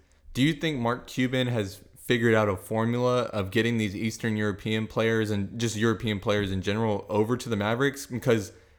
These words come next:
as a family member of mine had mentioned, the Mavericks are the most watched team internationally,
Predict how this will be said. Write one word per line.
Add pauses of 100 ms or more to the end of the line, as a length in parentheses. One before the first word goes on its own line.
(120)
as
a
family
member
of
mine
had
mentioned, (520)
the
Mavericks (180)
are
the
most
watched
team
internationally,